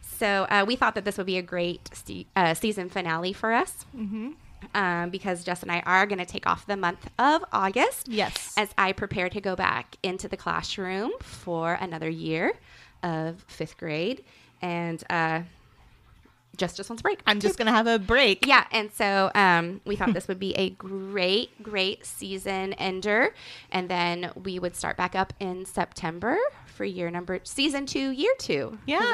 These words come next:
Speaker 2: Yeah.
Speaker 1: be our one-year
Speaker 2: How crazy is
Speaker 1: anniversary.
Speaker 2: that? I
Speaker 1: I
Speaker 2: know.
Speaker 1: know.
Speaker 2: Our, our one-year anniversary is gonna actually fall in Au-, 'cause I think our first episode came out August twenty-sixth.
Speaker 1: Mm-hmm.
Speaker 2: And it's crazy to think that it's almost been a
Speaker 1: I
Speaker 2: year.
Speaker 1: know. It's nuts. It's crazy. So,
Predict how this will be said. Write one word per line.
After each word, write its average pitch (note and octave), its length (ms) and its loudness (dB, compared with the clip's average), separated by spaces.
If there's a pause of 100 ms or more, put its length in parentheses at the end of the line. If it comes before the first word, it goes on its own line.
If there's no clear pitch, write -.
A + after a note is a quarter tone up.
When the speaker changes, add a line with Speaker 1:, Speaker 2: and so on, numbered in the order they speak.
Speaker 2:
Yeah. A#3+ 120 4
Speaker 1:
be A3 60 2
our A3 100 6
one-year A#3+ 260 -4
Speaker 2:
How E4 160 8 (140)
crazy D4+ 80 0
is E4 100 0
Speaker 1:
anniversary. C#4+ 220 2
Speaker 2:
that? C4 120 0
I C4 60 0
Speaker 1:
I C4 40 2
Speaker 2:
know. C4+ 260 4
Speaker 1:
know. D4+ 200 0 (220)
Speaker 2:
Our, B3+ 340 6
our B3+ 280 4
one-year C4 280 0
anniversary B3+ 520 0
is A3+ 100 -2
gonna A3 160 2
actually A3 440 -4
fall G#3 680 0 (360)
in G#3+ 140 0
Au-, G#3+ 320 4
'cause G3+ 240 0
I G#3+ 100 4
think A#3 200 0
our A3 80 6
first A3 240 0
episode G3 320 -2
came G#3 160 -2
out F#3 140 2
August G3 280 0
twenty-sixth. F3+ 800 -2
Speaker 1:
Mm-hmm. G#3+ 320 -4 (100)
Speaker 2:
And G3+ 100 4
it's A3+ 140 2
crazy B3+ 280 4
to A#3+ 100 6
think A3 240 -2
that G#3 100 4
it's G3+ 220 -2 (200)
almost F#3+ 360 0
been E3+ 140 0
a - 20 0
Speaker 1:
I A#3+ 160 8
Speaker 2:
year. A#3+ 120 4
Speaker 1:
know. A#3 340 6
It's E3+ 200 -8
nuts. F3+ 320 -4 (220)
It's G3 140 -8
crazy. F3+ 540 -8 (160)
So, F#3+ 340 -2